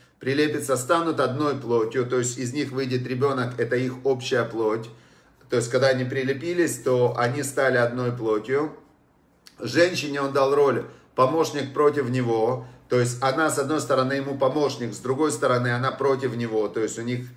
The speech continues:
с первого, с первой же истории, да, с первой же пары Адам и Хава, у них возник, э, конфликт, э, интересов, э, змей ее соблазнил, она ему дала этот, от плода познания добра и зла,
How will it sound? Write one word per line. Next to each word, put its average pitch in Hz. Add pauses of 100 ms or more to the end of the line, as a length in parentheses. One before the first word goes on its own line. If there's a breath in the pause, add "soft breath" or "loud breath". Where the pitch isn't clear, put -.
(160 loud breath)
с -
первого, 135
с 123
первой 156
же 131
истории, 127
да, 131
с 127
первой 143
же 127
пары 127
Адам 123
и 113
Хава, 117 (220 loud breath)
у 110
них 131
возник, 131
э, 123
конфликт, 127
э, 117 (180 loud breath)
интересов, 123
э, 113 (240)
змей 131
ее 131
соблазнил, 127
она 120
ему 123
дала 123
этот, 120
от 113
плода 123
познания 123
добра 123
и 120
зла, 123